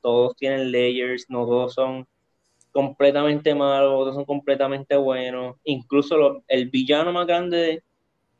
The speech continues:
te enseñan cosas por las que tú puedes como que no simpatizar con él porque tú nunca vas a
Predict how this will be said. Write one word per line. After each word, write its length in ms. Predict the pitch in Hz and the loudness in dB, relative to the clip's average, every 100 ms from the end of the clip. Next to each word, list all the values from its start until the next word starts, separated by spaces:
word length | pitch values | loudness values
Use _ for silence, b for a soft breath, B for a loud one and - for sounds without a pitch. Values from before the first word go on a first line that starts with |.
| - | -8
te 80 | 139 | -6
enseñan 400 | 139 135 151 156 | -4 -4 -4 0
cosas 360 | 175 175 160 - | 0 0 -2 -4
por 140 | - 131 | -4 -2
las 80 | 123 | -2
que 80 | |
tú 100 | 123 | 0
puedes 220 | 123 147 - | 2 0 0
como 220 | 160 139 | -6 -2
que 320 | 131 123 - _ _ | -2 -4 -8 _ _
no 180 | 147 156 | 0 0
simpatizar 680 | - 220 220 208 190 185 185 | 0 -2 2 2 2 -2 -2
con 120 | 175 | -4
él 80 | 170 | -8
porque 220 | 196 185 143 | -4 -4 -2
tú 80 | |
nunca 280 | 139 151 160 | -2 -2 0
vas 120 | 160 165 | 2 2
a 400 | 160 139 127 | 2 0 -2